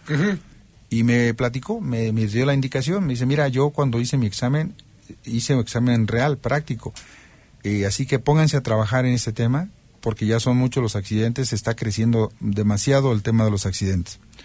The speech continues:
Speaker 2: Con esa indicación que le dio al, al coordinador del Gabinete de Seguridad, al maestro Juan Martín Granados, y a los que trabajamos, no solamente en el Gabinete de Seguridad, sino al sector salud, sector
Speaker 1: Ujú.
Speaker 2: juventud, a la, al sector educativo, al área de trabajo,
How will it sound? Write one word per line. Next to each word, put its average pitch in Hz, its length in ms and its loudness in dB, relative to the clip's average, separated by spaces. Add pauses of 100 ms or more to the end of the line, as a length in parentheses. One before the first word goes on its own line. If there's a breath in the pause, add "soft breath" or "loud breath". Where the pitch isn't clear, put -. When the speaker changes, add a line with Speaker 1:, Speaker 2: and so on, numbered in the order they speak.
(320 loud breath)
Speaker 2:
Con 127 140 4
esa 151 140 6
indicación 143 520 4
que 139 100 -2
le 113 120 0
dio 127 220 2
al, 107 420 -2
al 101 140 -6
coordinador 107 560 0
del 117 200 0
Gabinete 104 380 2
de 110 60 0
Seguridad, 110 400 2
al 127 80 2
maestro 107 340 2
Juan 101 180 2
Martín 101 320 2
Granados, 113 520 2
y 101 160 -4
a 92 180 -2
los 92 260 -2
que 104 120 2
trabajamos, 131 720 2 (500 loud breath)
no 143 100 6
solamente 147 340 4
en 139 60 2
el 120 60 0
Gabinete 123 320 0
de 127 40 0
Seguridad, 120 440 -2
sino 110 180 -4
al 101 60 -4
sector 113 320 -4
salud, 113 340 -2
sector 113 400 -6
Speaker 1:
Ujú. 135 120 2
Speaker 2:
juventud, 123 460 2 (480 loud breath)
a 101 220 0
la, 101 220 0
al 104 140 -2
sector 127 340 -2
educativo, 120 800 2
al 107 140 0
área 123 180 2
de 117 80 2
trabajo, 117 500 2